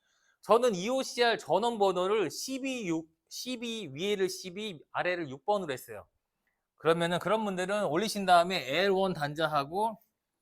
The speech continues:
차단기하고 퓨즈를 거쳐서 얘가 십이 번하고 연결되거든요. 그러면은 퓨즈 상태, 퓨즈 연결 상태, 차단기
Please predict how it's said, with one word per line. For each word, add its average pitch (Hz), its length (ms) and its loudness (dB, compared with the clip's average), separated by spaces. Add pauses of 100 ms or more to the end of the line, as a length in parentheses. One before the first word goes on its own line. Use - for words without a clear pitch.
(480)
차단기하고 196 1160 2 (400)
퓨즈를 208 360 -4
거쳐서 185 840 0 (1300)
얘가 127 200 -8
십이 160 340 -8
번하고 160 320 4
연결되거든요. 127 720 -6 (360)
그러면은 131 440 -6 (460)
퓨즈 220 260 -8
상태, 190 680 -2 (280)
퓨즈 226 260 -8
연결 165 380 -4
상태, 165 640 -6
차단기 180 520 -4